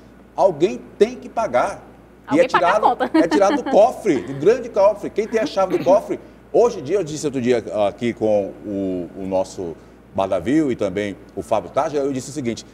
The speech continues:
Speaker 1: há muito tempo nós saímos de casa para votarmos um presidente que é comandado pelo Congresso. Ou seja, nós vivemos um regime parlamentarista. São eles que fazem a lei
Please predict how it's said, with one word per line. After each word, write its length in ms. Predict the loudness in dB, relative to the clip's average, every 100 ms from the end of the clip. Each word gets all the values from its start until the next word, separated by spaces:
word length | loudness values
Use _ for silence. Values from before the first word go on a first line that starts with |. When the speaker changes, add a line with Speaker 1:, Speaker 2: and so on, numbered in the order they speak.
| -6
Speaker 1:
há 80 | -4
muito 380 | -2 -2 -2 -2
tempo 260 | 0 0
nós 120 | -2 -2
saímos 300 | -2 -2 -6
de 120 | -4
casa 500 | 0 2 2 -2 -8 -8 -4
para 180 | -2 0
votarmos 720 | 0 0 0 0 -2 -10 -10
um 100 | -4
presidente 500 | -4 -2 -4 -6 -8
que 160 | -2
é 80 | -2
comandado 500 | -2 -6 -2 0 -2 -4
pelo 160 | -6
Congresso. 600 | -6 -2 2 2 0 -8 -14 -20 -20 -20 -20 -20 -6
Ou 120 | -2
seja, 240 | -2 -2 -4 -10 -6
nós 500 | 2 4 6 4 0
vivemos 580 | -2 0 -2 -2 -8 -6
um 80 |
regime 420 | -6 -4 -4 -4 -6
parlamentarista. 1300 | -4 0 2 0 -2 -4 0 0 0 -4 -2 -4 -4 -14 -20 -20 -16
São 260 | -4 -2 4
eles 300 | 2 2 -4
que 80 |
fazem 320 | -2 -2 0 -2
a 20 |
lei 320 | 0 -2